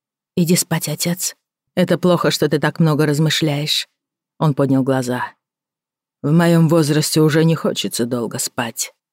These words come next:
«Сейчас всё не так, как было в Первую войну, отец. Нам не надо никого туда посылать,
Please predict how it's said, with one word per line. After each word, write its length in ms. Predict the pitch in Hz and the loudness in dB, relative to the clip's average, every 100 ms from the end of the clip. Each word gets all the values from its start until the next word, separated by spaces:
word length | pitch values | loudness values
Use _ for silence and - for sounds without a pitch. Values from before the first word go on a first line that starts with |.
| _ _ _ _ | _ _ _ _
«Сейчас 380 | - 190 - 160 | -4 -2 0 -2
всё 160 | - 156 | 0 0
не 160 | 160 | 0
так, 280 | - 160 - | 0 -4 -4
как 180 | - 143 | -4 -2
было 180 | 151 160 | 0 0
в 80 | - | 0
Первую 400 | 160 160 165 160 | 0 2 2 2
войну, 260 | 160 160 | 2 2
отец. 540 | 160 156 170 160 - - _ - - - | 0 -2 -4 -4 -6 -12 _ -20 -8 0
Нам 180 | 226 | 4
не 80 | 214 | 6
надо 220 | 220 190 | 6 4
никого 380 | 151 151 151 160 | 2 2 2 0
туда 240 | 160 156 165 | 2 0 0
посылать, 560 | 160 - 165 160 - | 0 0 0 0 -6